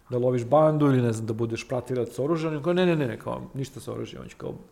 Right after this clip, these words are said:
pa kao, „Što znaš da radiš?” Pa kao, „Znam da slikam.” „Pa je, kao, sjajno, ne znam, našemu, našem knezu baš treba da se uradi portret porodični.”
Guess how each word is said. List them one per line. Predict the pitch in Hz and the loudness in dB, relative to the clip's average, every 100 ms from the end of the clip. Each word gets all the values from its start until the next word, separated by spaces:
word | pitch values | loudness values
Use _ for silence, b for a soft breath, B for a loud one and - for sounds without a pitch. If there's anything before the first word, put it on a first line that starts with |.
| _ _ _ _ _ - | _ _ _ _ _ -14
pa | 123 | -6
kao, | 147 | -6
„Što | 147 | -2
znaš | 151 151 | 0 2
da | |
radiš?” | 147 110 | 2 0
Pa | - | -6
kao, | - | -6
„Znam | 139 170 | -2 -2
da | 139 | -2
slikam.” | 143 123 110 - - _ | -4 -4 -6 -16 -20 _
„Pa | - | -4
je, | 403 - | -4 -6
kao, | 170 | -10
sjajno, | - 226 190 147 143 | -8 -8 -6 -8 -8
ne | 143 131 | -8 -6
znam, | 123 | -6
našemu, | 123 147 - 123 - b b b | -2 -2 -2 -8 -10 b b b
našem | 143 143 139 | -2 -2 -2
knezu | 123 156 151 123 | -2 -2 0 0
baš | 151 151 | 0 0
treba | 147 139 | -2 0
da | 127 | -2
se | - | -2
uradi | 131 123 120 | -2 -2 -2
portret | 120 117 127 - | -4 -4 -6 -6
porodični.” | 113 120 123 - | -6 -6 -8 -16